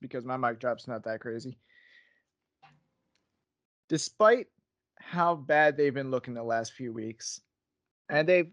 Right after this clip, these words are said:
they've been really disappointing, the Minnesota Vikings will still make the playoffs.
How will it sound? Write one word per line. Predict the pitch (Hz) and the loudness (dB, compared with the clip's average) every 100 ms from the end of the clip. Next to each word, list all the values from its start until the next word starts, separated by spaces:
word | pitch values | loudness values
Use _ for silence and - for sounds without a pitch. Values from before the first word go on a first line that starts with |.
| - | 0
they've | 151 180 | 2 4
been | 185 175 | 2 0
really | 180 175 | 2 2
disappointing, | 170 156 - 143 107 - - _ _ _ _ _ _ _ _ _ _ _ _ _ _ - | 0 -6 -8 -8 -8 -12 -18 _ _ _ _ _ _ _ _ _ _ _ _ _ _ -2
the | 156 | 2
Minnesota | 220 - 196 | 2 6 6
Vikings | 151 151 151 147 135 | 6 4 2 -8 -10
will | |
still | 120 - 135 | -8 -2 -2
make | 120 | -2
the | - | -10
playoffs. | 117 101 95 107 | -8 -6 -8 -10